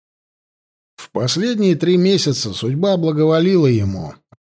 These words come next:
Он надавил на старые связи и получил долгожданное предложение поступить в разведывательно-диверсионную школу.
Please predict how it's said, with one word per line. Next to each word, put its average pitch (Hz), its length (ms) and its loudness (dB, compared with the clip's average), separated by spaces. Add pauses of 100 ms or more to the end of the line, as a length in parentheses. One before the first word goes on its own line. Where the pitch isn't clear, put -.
Он 190 320 0
надавил 123 500 0
на 123 140 -2
старые 151 420 0
связи 170 480 -2
и 151 60 2
получил 139 560 0
долгожданное 143 880 0
предложение 156 800 0
поступить 113 640 -4
в 131 60 -2
разведывательно-диверсионную 135 1700 0
школу. 113 640 -4